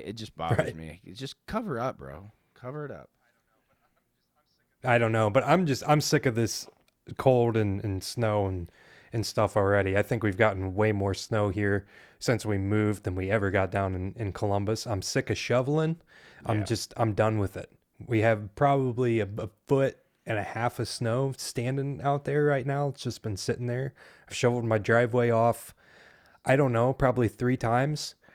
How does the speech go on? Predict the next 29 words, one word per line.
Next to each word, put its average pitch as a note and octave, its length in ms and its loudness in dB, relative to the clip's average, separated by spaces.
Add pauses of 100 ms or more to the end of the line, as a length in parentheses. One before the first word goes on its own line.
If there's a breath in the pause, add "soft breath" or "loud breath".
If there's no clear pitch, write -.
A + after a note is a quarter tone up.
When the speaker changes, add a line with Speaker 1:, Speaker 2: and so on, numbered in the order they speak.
(240 soft breath)
Speaker 2:
and G#2 300 0 (320)
I'm A2+ 140 2
sick - 280 2
of G#2+ 60 -2
it. G#2 200 -6 (140)
F-, A2+ 80 -12
first F3+ 300 4
of - 80 2
all, G#2 140 8
I'm G#2 120 2
an G2 80 -4
idiot. G2+ 400 4
I G#2 60 4
should C3 240 2
have A2 80 0
invested F#2+ 500 0
in F#2 140 -8
a - 40 -12
snowblower G#2 800 0
before G#2 340 0
we F#2 100 -2
got F#2+ 240 2
this A2+ 200 0
far. - 380 -12
So - 140 -4
that's B2+ 260 4
my G#2+ 160 4
Speaker 1:
Yes. F2+ 100 2
Speaker 2:
bad. F2+ 140 -12